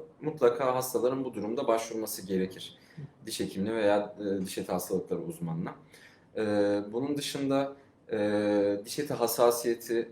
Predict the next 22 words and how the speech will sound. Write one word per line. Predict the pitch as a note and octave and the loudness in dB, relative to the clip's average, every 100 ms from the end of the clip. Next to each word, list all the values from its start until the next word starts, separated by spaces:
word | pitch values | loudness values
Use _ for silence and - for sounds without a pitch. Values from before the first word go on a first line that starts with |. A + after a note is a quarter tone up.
| - | -6
durumlarında, | F#2 F2 E2 D#2+ E2 F#2+ | -2 -2 -4 -6 -6 -6
diş | - | -6
eti | A#2+ - | -8 -6
şişliği | - G2+ - G#2+ G#2+ G#2+ - - - - - | -8 -6 -6 -6 -4 -4 -8 -20 -20 -14 -6
durumlarında, | G2+ F#2 F2 E2 E2 D#2 - - - - - - | 0 0 0 -2 -2 -4 -8 -16 -20 -20 -16 -6
e, | G#2+ G2+ G2 G2 G2 F#2+ F#2+ F#2+ F#2 - - - | 0 4 4 6 6 8 8 6 4 -2 -16 -20
tükürme | - - A#2+ B2+ | -14 -4 0 2
esnasında | A#2+ C3 A#2+ - A#2 A#2 | 0 2 2 2 0 0
kanama | - A2 A2+ A2+ | 0 -2 0 0
olduğu | G2+ G2+ G2+ G2 G2+ - _ - | 0 0 0 -2 -4 -10 _ -8
zamanlarda, | F#2+ F#2 E2 D#2 C#2 C#2+ - - - - - - - | 0 0 0 -2 -6 -10 -12 -18 -20 -20 -20 -16 -2
e, | G2+ G2 F#2+ F#2+ F#2 F#2 | 2 6 8 8 6 2
dişle-, | - - A#2+ - | -4 0 0 0
dişlerde | A2+ - A2+ A#2 | -4 4 6 6
sallanma | A#2+ A#2+ A2 A2+ A2+ B2+ | 2 4 6 6 4 4
olduğu | A#2 G#2+ F#2 F2+ | 4 4 2 -2
durumlarda, | F2+ F2+ F2 F2+ F2+ D#3+ - - - _ B2 | -2 -4 -2 -4 -4 -8 -8 -20 -20 _ -20
bütün | - D#3+ D3+ D3+ | -4 0 2 0
bu | |
durumlarda | B2 A#2 G#2+ G#2 G#2 D3+ D3+ - | 0 0 2 2 2 0 -4 -2
veya, | A#2 A2+ A#2 G2+ - | 4 6 6 2 -4
e, | A#2+ | -4